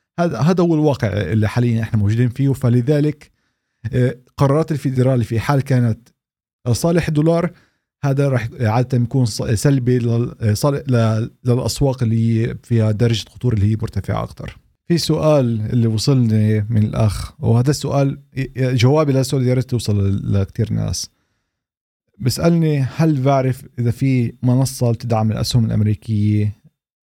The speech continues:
آه، بالعراق؟" المشكلة ما فيش، آه، ما فيش كيف ت-، تطلع منصة تمنحك أسهم أمريكية بالعراق، لأنه العراق نفسها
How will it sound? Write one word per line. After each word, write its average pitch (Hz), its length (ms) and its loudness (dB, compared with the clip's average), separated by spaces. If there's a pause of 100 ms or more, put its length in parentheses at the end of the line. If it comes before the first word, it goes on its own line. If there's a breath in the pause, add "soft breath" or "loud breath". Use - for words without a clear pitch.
(140)
آه، 113 140 -2
بالعراق؟" 101 640 -2 (1080)
المشكلة 143 720 0 (280)
ما 123 140 0
فيش، - 400 -4 (460)
آه، 117 160 -4
ما 120 140 2
فيش 170 220 -2
كيف - 260 -6
ت-، - 140 -10
تطلع 131 460 0
منصة 117 480 0
تمنحك 117 500 -2
أسهم 113 320 -2
أمريكية 110 720 -2
بالعراق، 104 640 -4 (120)
لأنه 135 340 0
العراق 120 460 -2
نفسها 135 480 0